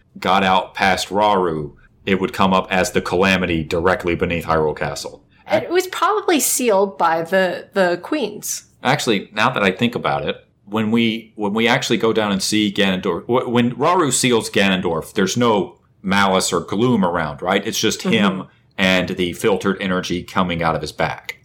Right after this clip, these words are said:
Speaker 2: Yeah.
Speaker 1: But when we find Ganondorf, the gloom is everywhere.
Speaker 2: Yeah.
Speaker 1: And the filtering that Rauru is doing is, like, less than a hundredth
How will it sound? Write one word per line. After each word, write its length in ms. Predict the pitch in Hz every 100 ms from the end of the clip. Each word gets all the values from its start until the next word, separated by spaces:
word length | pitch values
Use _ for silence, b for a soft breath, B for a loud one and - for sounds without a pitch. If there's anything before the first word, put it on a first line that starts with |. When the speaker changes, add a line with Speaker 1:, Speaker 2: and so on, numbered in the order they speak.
| -
Speaker 2:
Yeah. 200 | 160 147 - _ _
Speaker 1:
But 120 | 196 185
when 120 | 104
we 140 | 123
find 420 | 110 127 143 170
Ganondorf, 680 | 110 98 90 82 82 78 - _ _ _
the 100 | 85
gloom 300 | 78 92 85
is 180 | 73 - _ _ _ -
everywhere. 880 | 82 76 - 60 - - - - -
Speaker 2:
Yeah. 340 | 190 165 - - -
Speaker 1:
And 240 | 90 85 -
the 480 | - - 82 82 85 -
filtering 760 | 123 113 - 104 101 87 85 -
that 320 | - 87 85
Rauru 440 | 92 87 90 104 107
is 120 | 98
doing 460 | 113 117 127 120 b b b
is, 300 | 98 92 -
like, 340 | 95 90 -
less 260 | 98 95 -
than 120 | 82
a 80 | 76
hundredth 760 | - 104 98 82 76 - -